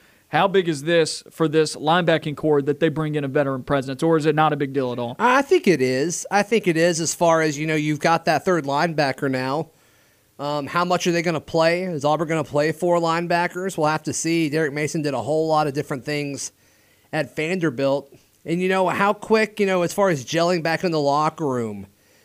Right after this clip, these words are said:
Speaker 2: is he gonna be? I mean, he tweeted some pretty interesting stuff during some of Auburn's games about
Speaker 1: Very
Speaker 2: lack
Speaker 1: true.
Speaker 2: of leadership and, you know, things don't need to be this way and, and all of that. And so what does that look like in the locker room? I don't know. It'll probably be fine, but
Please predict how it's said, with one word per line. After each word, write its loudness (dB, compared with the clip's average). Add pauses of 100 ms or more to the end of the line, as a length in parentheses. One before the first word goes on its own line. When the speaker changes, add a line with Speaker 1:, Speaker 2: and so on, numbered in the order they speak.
(100)
Speaker 2:
is -4
he 2
gonna -2
be? -6
I -6
mean, -2
he 0
tweeted -2
some 0
pretty 2
interesting -2
stuff 0
during -2
some 0
of -2
Auburn's -2
games -4
about -4
Speaker 1:
Very 4
Speaker 2:
lack 2
Speaker 1:
true. 2
Speaker 2:
of -2
leadership 2
and, -2 (440)
you -4
know, -4
things -6
don't 0
need -2
to -8
be -2
this -4
way 0
and, -6
and -4
all 2
of -2
that. 0
And -4
so -2 (440)
what 4
does 4
that 2
look 2
like 0 (200)
in 2
the 6
locker 2
room? -4 (140)
I 0
don't 4
know. -2
It'll 2
probably 2
be -2
fine, -4
but 0